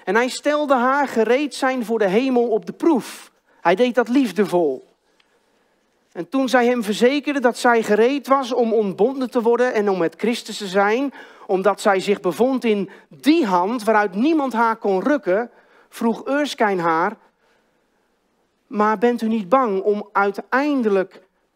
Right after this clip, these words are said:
om uiteindelijk nog door zijn vingers te zullen glippen?" En deze vrouw zei, "Dat is onmogelijk, vanwege datgene wat u ons altijd gezegd hebt," zei ze. "En wat is dat?" vroeg hij.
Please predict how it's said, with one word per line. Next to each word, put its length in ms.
om 140
uiteindelijk 440
nog 180
door 220
zijn 180
vingers 480
te 100
zullen 280
glippen?" 440
En 80
deze 240
vrouw 280
zei, 160
"Dat 120
is 120
onmogelijk, 960
vanwege 460
datgene 600
wat 180
u 60
ons 240
altijd 400
gezegd 460
hebt," 340
zei 340
ze. 200
"En 140
wat 160
is 180
dat?" 200
vroeg 260
hij. 380